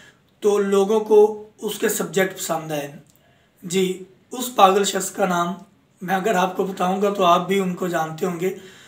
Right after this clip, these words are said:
उन्होंने बड़े अच्छे project शुरू किए, मुकम्मल किए, और सिल्वर स्क्रीन तक लेके आए, ये बड़ी बहादुरी है। वरना फिल्म आजकल स्टूडियो में शुरू होती है,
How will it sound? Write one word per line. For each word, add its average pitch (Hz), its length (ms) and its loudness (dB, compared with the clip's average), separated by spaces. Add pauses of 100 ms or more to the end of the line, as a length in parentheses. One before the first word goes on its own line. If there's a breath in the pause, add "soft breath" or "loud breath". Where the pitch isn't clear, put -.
(220 loud breath)
उन्होंने 214 320 0 (160)
बड़े 185 200 4
अच्छे 214 240 4
project 190 680 -2
शुरू 208 340 -2
किए, 185 440 -2 (340)
मुकम्मल 190 540 2
किए, 185 260 0 (680 loud breath)
और 190 120 -4
सिल्वर 226 380 0
स्क्रीन 185 400 -2
तक 170 200 -2
लेके 156 280 -6
आए, 170 60 -2
ये 185 160 2
बड़ी 185 200 2
बहादुरी 156 440 -2
है। 151 200 -8 (460 soft breath)
वरना 196 440 2
फिल्म 214 380 -2 (520)
आजकल 185 360 -2
स्टूडियो 190 440 0
में 202 80 -2
शुरू 220 220 -2
होती 196 300 0
है, 175 280 -6